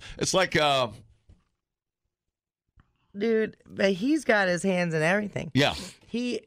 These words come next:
Speaker 2: he narrated the people's history of the United States, too, on audio.
Speaker 1: But, I mean, would you pay attention if it wasn't Matt Damon? I mean, it's, it's, uh, y-, you know.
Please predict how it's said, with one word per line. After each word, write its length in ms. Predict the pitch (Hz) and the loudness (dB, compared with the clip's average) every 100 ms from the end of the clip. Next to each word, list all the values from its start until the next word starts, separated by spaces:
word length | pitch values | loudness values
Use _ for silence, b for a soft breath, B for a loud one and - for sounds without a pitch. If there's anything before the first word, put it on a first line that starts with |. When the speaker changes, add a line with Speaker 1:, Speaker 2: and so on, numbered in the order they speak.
| _ | _
Speaker 2:
he 340 | 202 - 226 196 | -16 -8 -6 0
narrated 560 | 190 196 196 185 180 | 2 4 2 2 0
the 80 | 160 | -2
people's 380 | - 180 165 156 | -2 0 0 0
history 340 | 175 - 156 | -2 0 0
of 60 | 147 | 0
the 40 | 147 | 2
United 280 | 151 139 | 2 0
States, 420 | 131 - 160 143 - | -4 -2 -2 -4 -6
too, 360 | 170 156 139 - _ - | -4 -4 -6 -12 _ -10
on 280 | 131 123 - _ | -8 -8 -14 _
audio. 560 | 139 135 139 135 143 156 - _ _ _ - | -2 -2 0 -2 -4 -6 -12 _ _ _ -6
Speaker 1:
But, 200 | 123 190 | 0 2
I 80 | 208 | 2
mean, 180 | 202 185 | 2 2
would 140 | 170 | 0
you 80 | 185 | 2
pay 180 | 175 202 | 2 2
attention 400 | 170 170 185 180 | 0 0 0 0
if 100 | 143 | 0
it 80 | |
wasn't 260 | 135 143 175 | 0 0 0
Matt 200 | 160 175 | 0 0
Damon? 360 | 175 185 196 196 | 0 0 -2 -2
I 60 | 151 | 0
mean, 180 | 151 | 0
it's, 260 | 151 - - | 0 -4 -2
it's, 260 | 143 - 160 | -2 0 -2
uh, 120 | 147 | -2
y-, 280 | 101 85 131 | -6 -14 -12
you 180 | 165 175 | -2 0
know. 260 | 190 220 | 0 -4